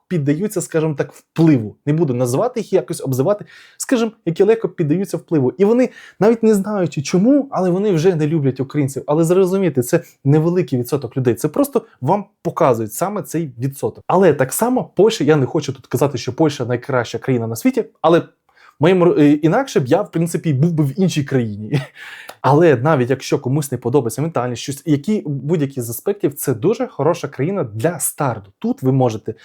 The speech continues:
як іноземець, е, який наполовину, можна сказати, знає мову, е, адаптуватися від українських реалів до більш-менш європейських. Я вже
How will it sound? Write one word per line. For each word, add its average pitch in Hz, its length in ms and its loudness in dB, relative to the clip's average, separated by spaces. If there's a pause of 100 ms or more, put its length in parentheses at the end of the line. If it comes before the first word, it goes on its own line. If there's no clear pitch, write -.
(260)
як 190 120 2 (180)
іноземець, 151 680 -2 (420)
е, 135 220 2
який 151 460 2 (100)
наполовину, 185 640 4
можна 143 420 0
сказати, 127 440 -2
знає 139 420 0
мову, 127 500 -4 (380)
е, 139 160 0 (140)
адаптуватися 151 1120 -2
від 139 340 -4 (160)
українських 139 720 -2
реалів 190 500 -2 (120)
до 175 380 4
більш-менш 151 720 -2
європейських. 139 920 -2 (420)
Я 139 160 2
вже 147 240 -2